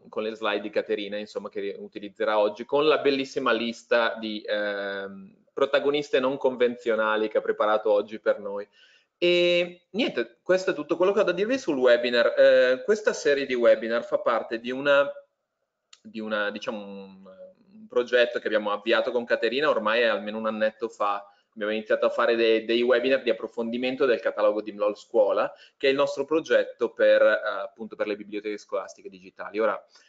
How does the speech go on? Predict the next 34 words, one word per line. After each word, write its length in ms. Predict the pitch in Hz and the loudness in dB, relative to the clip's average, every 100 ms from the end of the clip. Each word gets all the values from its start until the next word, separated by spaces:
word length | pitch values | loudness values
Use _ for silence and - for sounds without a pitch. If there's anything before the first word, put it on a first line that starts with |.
| _ - | _ -2
eh, 360 | 113 110 110 | 2 4 2
Media 280 | 123 135 139 | 0 2 4
Library 280 | 139 151 151 | 4 4 4
Online 300 | 147 135 147 | 4 2 2
la 100 | 170 | 0
conoscete 1120 | - 107 104 113 - 104 101 98 95 95 92 | -2 -6 -8 -8 -4 -2 0 0 -2 -4 -8
già 220 | _ 107 95 | _ -6 -4
tutti 480 | 127 120 _ 131 | -8 -14 _ 0
e 60 | 123 | 0
anche 280 | 101 104 107 | 0 -2 -6
mlol 200 | 101 98 | -6 -8
Scuola 320 | - 110 98 | -2 0 0
probabilmente. 800 | - 101 98 98 101 98 - 104 _ _ _ | -2 -4 -6 -8 -8 -8 -8 -12 _ _ _
La 180 | - - | -2 0
prima 520 | 143 170 196 202 196 | 0 0 2 4 4
è 380 | 120 107 104 - | 4 4 2 -2
il 80 | 113 | -6
nostro 280 | 110 - 117 | -6 -6 -6
progetto 400 | 117 120 123 120 | -4 -2 -2 -2
originale, 480 | 117 110 120 110 | -4 -4 -2 0
ovvero 220 | 110 113 127 | 0 0 -2
il 80 | |
sistema 640 | 120 127 - 117 117 127 131 | -4 -12 -6 -2 0 -2 -2
con 200 | 127 127 | -8 -8
cui 200 | 127 117 | -4 -2
abbiamo 340 | 113 113 113 | 0 -2 -2
portato 560 | 117 117 - 113 107 107 | -4 -4 -2 0 -2 -6
nel 140 | 101 | -10
corso 300 | 110 107 120 | -10 -12 -10
degli 160 | 117 117 | -4 -2
anni 220 | 110 104 | -4 -6
nelle 240 | 104 104 | -8 -8
biblioteche 460 | 107 104 107 107 110 | -8 -6 -6 -4 -6
italiane 720 | 107 156 127 104 107 117 - | -2 0 2 0 -2 -4 -8